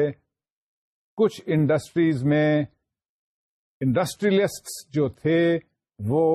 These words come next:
گروپس کی اور انڈیویجولز کی پروڈکٹیوٹی بڑھانا چاہتے تھے۔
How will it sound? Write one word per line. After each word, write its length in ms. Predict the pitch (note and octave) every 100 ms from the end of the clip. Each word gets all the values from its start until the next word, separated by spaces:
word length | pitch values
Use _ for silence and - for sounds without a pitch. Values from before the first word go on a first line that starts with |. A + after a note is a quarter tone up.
| E3 D#3+ D#3 _ _ _ _ _ -
گروپس 540 | G#2+ D#3 G#3+ - - -
کی 200 | F#3 F#3
اور 140 | E3 C#3
انڈیویجولز 800 | C3+ A2 G2+ D#3+ D3+ F3+ D#3 -
کی 200 | E3+ E3+ E3 -
پروڈکٹیوٹی 880 | C3 G#2+ A2 - E3+ F#3 D#3+ F3 F3+ C3
بڑھانا 500 | G#2+ A2 D#3+ A3+ A3+ F3+
چاہتے 340 | D#3 A2 - A2+
تھے۔ 180 | -